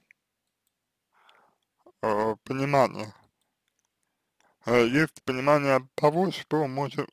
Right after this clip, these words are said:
может быть, ва-, вам это и не нужно. Вот. Может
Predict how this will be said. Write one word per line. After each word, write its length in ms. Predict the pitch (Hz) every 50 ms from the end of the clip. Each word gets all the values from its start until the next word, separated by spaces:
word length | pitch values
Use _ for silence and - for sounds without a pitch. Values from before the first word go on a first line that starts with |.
| _
может 520 | - - 127 143 160 165 156 139 131 135 131
быть, 440 | 135 143 - 202 220 - - - - _ _ _ _ _ _ _ _ _ _ _ _ _ _ _ _ _ _ _ _ _ _ _ _ _ _ _ _ _ _ _ _ _ _ _ _ _ _ _ _ _ _ _ _ _ _ _ _ _ _ _ _ _ _ _
ва-, 360 | - - 127 147 160 - -
вам 360 | - - 135 151 160 156 151 - - _ _ _
это 480 | - 143 143 139 - - 135 131 127 - - - _
и 40 | - 123 123 123 123 127 123 120
не 120 | 127 135 139
нужно. 320 | 135 131 117 101 - - - _ _ _ _ _ _ _ _ _ _ _ _ _ _ _ _ _ _ _ _ _ _ _ _ _ _ _ _
Вот. 300 | - 85 69 52 - - _ _ _ _ _ _ _ _ _ _ _ _ _ -
Может 400 | 117 117 120 120 117 104 107